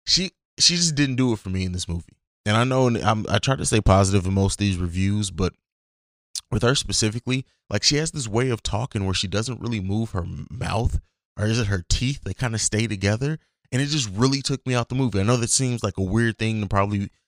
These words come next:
get taken out of a movie because, but I'm just being honest here. Like, this scene is, as beautiful as she still looks, like, to see,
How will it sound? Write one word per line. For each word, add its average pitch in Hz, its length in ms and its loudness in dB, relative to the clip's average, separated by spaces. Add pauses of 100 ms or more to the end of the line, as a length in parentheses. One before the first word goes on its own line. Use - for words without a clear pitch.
(240)
get 101 160 -2
taken 110 260 0
out 104 140 2
of 95 100 -2
a 98 80 -2
movie 107 300 0
because, 120 480 -2
but - 180 0
I'm 117 140 -4
just 147 180 -8
being 87 240 -4
honest 127 320 -2
here. 90 160 -2
Like, 82 220 -4 (400)
this 127 160 2
scene 143 220 -2
is, 92 300 -6
as 92 220 -4
beautiful 131 440 -2
as 120 60 0
she 110 120 -2
still 98 280 0
looks, 101 280 0
like, 78 240 -6 (420)
to 104 100 -2
see, 120 600 -2